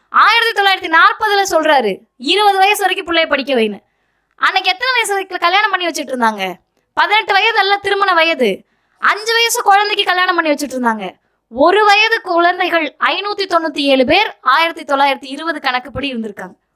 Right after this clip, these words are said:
ஒரு வயசு குழந்தை, விதவை, அந்த சமூகத்தில் ஒரு தலைவர், "இருபத்தி ரெண்டு வயசு வரைக்கும் படிக்க வை, படிக்க வச்சுட்டு என்னங்கய்யா பண்றதுன்னு?" அடுத்து நம்ம கேள்வி வந்துடக்கூடாதுல்ல, மாப்பிள்ளை தேட ஆரம்பிச்சிடக்கூடாதுல்ல. அதுக்கு சொல்றாரு, "அதற்கடுத்து அந்த புள்ளட்ட கேளுங்க,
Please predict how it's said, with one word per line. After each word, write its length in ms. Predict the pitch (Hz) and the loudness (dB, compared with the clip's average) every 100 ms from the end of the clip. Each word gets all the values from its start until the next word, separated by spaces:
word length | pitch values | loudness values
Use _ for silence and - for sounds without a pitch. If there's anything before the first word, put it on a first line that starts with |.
| - | 0
ஒரு 280 | 269 403 | 2 4
வயசு 320 | 427 440 440 453 | 4 2 -2 0
குழந்தை, 520 | 381 359 349 269 190 _ _ _ _ _ | 0 2 2 0 -2 _ _ _ _ _
விதவை, 640 | 233 339 415 370 240 - _ _ _ _ | -6 0 2 2 0 -6 _ _ _ _
அந்த 340 | - 285 392 370 | -2 -2 0 -2
சமூகத்தில் 560 | 339 370 480 480 440 | 0 0 0 0 0
ஒரு 140 | 392 320 | 0 0
தலைவர், 640 | 262 330 381 311 277 - | 0 0 2 2 2 -2
"இருபத்தி 380 | - 285 427 440 | -6 -2 -2 -2
ரெண்டு 180 | 392 349 | -4 0
வயசு 220 | 330 392 | 0 0
வரைக்கும் 300 | 392 381 392 | -2 -4 -4
படிக்க 380 | 294 285 330 339 | -2 -2 -2 0
வை, 440 | 262 233 339 381 _ _ _ _ _ | 2 2 -2 -6 _ _ _ _ _
படிக்க 420 | 330 415 480 480 | 2 2 2 -2
வச்சுட்டு 140 | 440 | 0
என்னங்கய்யா 420 | 440 381 392 392 359 | -2 -2 -2 0 0
பண்றதுன்னு?" 340 | 339 330 330 339 | 0 0 0 2
அடுத்து 280 | 392 349 349 | 2 2 0
நம்ம 140 | 320 | -2
கேள்வி 320 | 330 349 370 | 0 -2 0
வந்துடக்கூடாதுல்ல, 720 | 311 285 262 247 240 262 240 190 - | 0 0 2 2 2 2 2 0 -2
மாப்பிள்ளை 460 | 285 370 370 339 | 0 2 0 0
தேட 120 | 311 | 2
ஆரம்பிச்சிடக்கூடாதுல்ல. 760 | 285 294 277 254 240 247 262 214 - _ | 2 0 -6 -2 0 2 2 0 -4 _
அதுக்கு 440 | - 220 226 285 | -6 -6 0 0
சொல்றாரு, 560 | 311 370 302 240 269 311 311 _ _ _ | 2 2 2 0 0 -2 -6 _ _ _
"அதற்கடுத்து 560 | - 285 285 320 466 494 | -2 -2 0 0 0 -2
அந்த 100 | 330 | -4
புள்ளட்ட 380 | 320 359 415 381 - | -4 -6 -2 -4 0
கேளுங்க, 560 | 311 339 311 240 220 | 0 0 -2 0 0